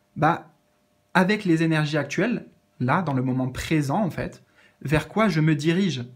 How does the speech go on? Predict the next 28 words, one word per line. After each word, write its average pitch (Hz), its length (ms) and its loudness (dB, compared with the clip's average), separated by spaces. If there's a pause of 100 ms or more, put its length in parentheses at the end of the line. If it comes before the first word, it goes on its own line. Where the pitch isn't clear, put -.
(220)
Ça 226 380 -2
aussi, 220 360 -4
en 147 140 -4
effet, 147 400 -4
avec 160 280 -2
les 151 140 -2
arts 143 100 0
divinatoires, 139 680 -2
notamment, 143 480 -4 (340)
euh, 127 400 0
ou 143 140 -2
la 131 100 0
canalisation 127 520 -2
directe, 143 400 -4 (280)
on 156 180 2
peut, 254 260 -2 (280)
on 151 140 0
peut - 180 0
voir 160 460 0
où 214 140 0
cela 151 280 0
mène. 143 400 0 (220)
On 127 100 -4
peut 180 120 -4
faire 180 140 0
une 156 100 0
projection. 165 580 -2 (1300)
D'accord ? 170 400 -4